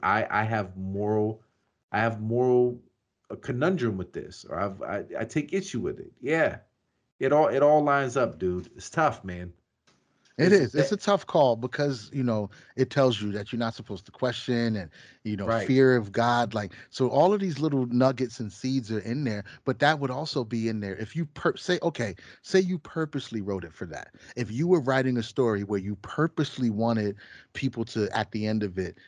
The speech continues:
Speaker 2: not identify with the person you propped up as the hero, of course there would be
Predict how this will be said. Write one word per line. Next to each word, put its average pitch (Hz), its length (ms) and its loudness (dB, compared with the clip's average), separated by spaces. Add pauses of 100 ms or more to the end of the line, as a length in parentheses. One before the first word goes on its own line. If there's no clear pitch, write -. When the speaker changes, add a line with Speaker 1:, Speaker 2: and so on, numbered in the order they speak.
(120)
Speaker 2:
not 107 400 0
identify 110 640 2
with 101 160 -4
the 101 60 -6
person 104 360 -4
you 92 160 -6
propped 90 320 -4
up 87 120 -8
as 80 140 -8
the 85 100 -8
hero, 101 420 -4 (320)
of - 180 -2
course 185 380 -4
there 127 160 0
would 104 160 -2
be 101 260 0